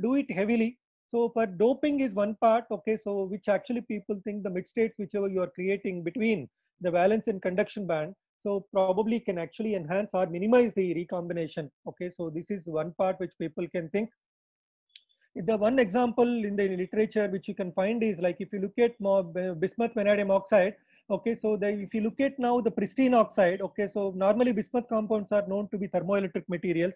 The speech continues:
but the way it shows the current close to zero or the current density close to zero actually tells that this is not a thermoelectric material.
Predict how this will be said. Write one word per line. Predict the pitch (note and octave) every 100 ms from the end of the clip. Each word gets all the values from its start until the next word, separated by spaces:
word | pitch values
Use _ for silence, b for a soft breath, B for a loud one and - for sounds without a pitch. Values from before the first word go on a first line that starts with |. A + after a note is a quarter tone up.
| _ _ _ -
but | G3
the | E3
way | G3+ A#3+ B3
it | A#3+
shows | A3 A3 A3+
the | G#3+
current | G3+ G3 A3+
close | - G3 G#3+
to | - F3
zero | G3+ G#3
or | G3
the | E3+ F3
current | F#3+ G#3+
density | G#3+ G#3 - G#3
close | F#3+ G3 A3
to | A#3+
zero | F#3 G#3+ C#4 - _ _ -
actually | E3+ - A3
tells | G#3+ G#3 -
that | G#3+ G#3
this | F3+ E3+
is | F#3
not | F#3+ F#3+
a |
thermoelectric | G3 E3+ F#3 F#3+ F3 F3
material. | F3 D#3+ E3 D#3+